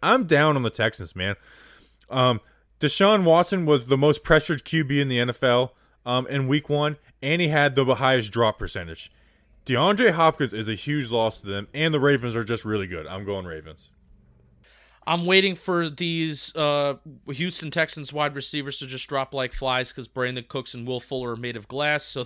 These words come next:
Speaker 2: <laughs> if that happens, oh boy, uh, Kenny Stills show, get ready. Um, give me the Ravens. I, I'm more, I'm more or less high on the Ravens than I guess down on the Texans. Um, that's how high I am on Lamar Jackson right now. Looked really good week one.
Speaker 1: Danny?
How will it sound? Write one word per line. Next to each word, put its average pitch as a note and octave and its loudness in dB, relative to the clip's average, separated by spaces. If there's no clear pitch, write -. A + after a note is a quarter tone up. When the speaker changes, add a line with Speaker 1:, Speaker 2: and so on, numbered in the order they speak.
Speaker 2:
<laughs> - -20
if D#3+ -4
that D3 -2
happens, A#2+ -6
oh C3+ -2
boy, A#2 -4
uh, A#2+ 0
Kenny F#3 -4
Stills F3 -2
show, G#2+ -6
get B2+ -4
ready. A#2+ -4
Um, C3 -2
give G#3 0
me G3+ 0
the E3+ -2
Ravens. C3+ 0
I, D#3 -2
I'm D3 -6
more, F3 -2
I'm D#3+ -6
more F3 -4
or F3 -2
less E3 -4
high D3+ 0
on D3 -8
the C3+ -6
Ravens C3 -6
than A#2 -8
I A2+ -6
guess A2+ -8
down A#2 -8
on A2 -12
the G#2 -20
Texans. A2 -10
Um, G#2+ -8
that's A#2+ -4
how A#2+ -6
high A2+ -6
I G#2+ -8
am G#2+ -10
on G2+ -14
Lamar G#2+ -10
Jackson G#2 -10
right G2 -14
now. F#2+ -14
Looked F#2+ -18
really A#2 -10
good G2+ -12
week G#2 -12
one. F#2 -16
Speaker 1:
Danny? G#2 -4